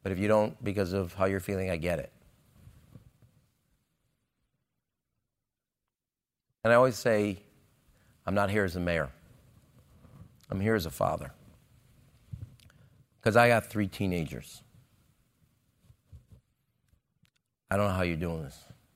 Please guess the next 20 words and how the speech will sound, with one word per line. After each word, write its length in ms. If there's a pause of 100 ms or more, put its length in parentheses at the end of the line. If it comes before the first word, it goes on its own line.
(200)
And 100
I 60
just, 260 (180)
if 140
you 60
wanna 200
just 200
have 140
a 80
hug, 280 (1300)
just 140
wanna 140
talk 400
about 340 (1160)
your 160
son 360
or 60
your, 160 (140)
your 100
daughter. 380